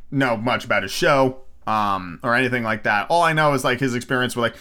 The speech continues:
he hosted the Tonys, and I thought it was funny, and he has this deep-seated love of musical, and he's been in a lot of musical movies. Like,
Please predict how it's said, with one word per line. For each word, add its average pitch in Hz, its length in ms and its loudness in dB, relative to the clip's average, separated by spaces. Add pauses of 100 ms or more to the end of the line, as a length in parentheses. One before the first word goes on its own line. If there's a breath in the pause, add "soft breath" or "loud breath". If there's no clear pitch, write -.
(160 loud breath)
he 156 100 0
hosted 143 340 2
the 160 60 -2
Tonys, 226 480 2
and 131 100 0
I 123 40 0
thought 123 160 0
it 120 40 0
was 117 120 -4
funny, 139 240 -2
and 123 100 0
he 143 60 2
has 135 180 2
this 127 140 -4
deep-seated 135 960 -2
love 117 220 0
of 131 100 -2
musical, 185 400 0
and 135 80 0
he's 120 100 0
been 135 140 0
in 123 80 -2
a 117 60 -2
lot 175 320 0
of 151 60 -4
musical 139 340 0
movies. 196 360 -2
Like, 98 220 -4